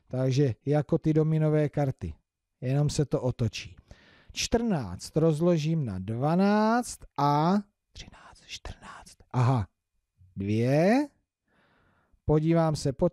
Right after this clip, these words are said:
to. Čtrnáct mohu tedy rozložit na ko-, na dvě a dvanáct. Správně, jako dominová karta. Otočíme.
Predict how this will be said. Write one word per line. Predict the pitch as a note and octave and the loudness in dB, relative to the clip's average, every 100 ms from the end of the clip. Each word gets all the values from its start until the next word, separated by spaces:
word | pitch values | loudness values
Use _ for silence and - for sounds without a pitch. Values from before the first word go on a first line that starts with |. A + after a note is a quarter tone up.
| _ | _
to. | G#3 G#3+ B3 - | 4 4 4 0
Čtrnáct | - E3 E3 G#3 A#3 - | -4 -2 0 2 0 -2
mohu | A#3+ A3 A3 | 0 2 2
tedy | A3 G3 E3+ | 2 4 4
rozložit | E3+ F3 F#3 F#3+ - | 4 2 0 -2 -4
na | F#3+ | -6
ko-, | - C#3 - | -6 -10 -8
na | C3 G#2 | -6 -4
dvě | F#2+ A2 C#3 F3 A#3 - | -4 0 2 4 2 0
a | E3 E3+ F#3 B3 - _ _ _ _ _ _ _ | 0 2 2 -2 -8 _ _ _ _ _ _ _
dvanáct. | F#2+ F#2 G#2 C#3 F3 E3 C#3 A2+ | -8 -4 0 2 2 2 -2 -8
Správně, | - A#2+ C#3 D3+ C#3+ B2 | -10 -4 0 0 0 0
jako | G3 - G3+ | -2 2 2
dominová | F#3 F3 E3+ D#3 D3+ | 4 2 4 4 2
karta. | - C#3+ B2+ F2 - | 0 -2 -2 -6 -4
Otočíme. | C#3+ D3+ - A2+ F#2 | 0 0 0 -4 -6